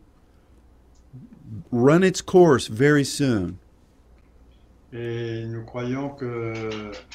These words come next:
Speaker 2: ce virus va arrêter sa course très bientôt.
Speaker 1: We're trying our very best to make plans for next year to come and be with you.
Speaker 2: On essaye de faire des plans pour, euh, l'année prochaine et d'être de nouveau avec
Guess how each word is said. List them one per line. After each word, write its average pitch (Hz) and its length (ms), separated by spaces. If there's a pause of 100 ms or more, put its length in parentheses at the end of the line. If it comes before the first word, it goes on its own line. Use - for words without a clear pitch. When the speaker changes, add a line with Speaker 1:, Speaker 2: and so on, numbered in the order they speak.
(100)
Speaker 2:
ce - 160
virus 127 640
va 110 720
arrêter 127 460
sa 117 200
course 120 600 (180)
très 139 200
bientôt. 117 400 (680)
Speaker 1:
We're 117 280 (220)
trying 160 400
our 143 100
very 156 260
best 160 400
to 131 80
make 143 300
plans 160 560
for 131 220
next 147 400
year 180 240
to 143 140
come 156 280
and 143 160
be 196 180
with 151 280
you. 90 220 (1300)
Speaker 2:
On 107 500
essaye 156 340
de 151 80
faire 135 260
des 123 180
plans 143 560 (120)
pour, 123 260
euh, 113 280
l'année 135 260
prochaine 151 880
et 117 120
d'être 131 440
de 117 160
nouveau 127 680
avec 143 320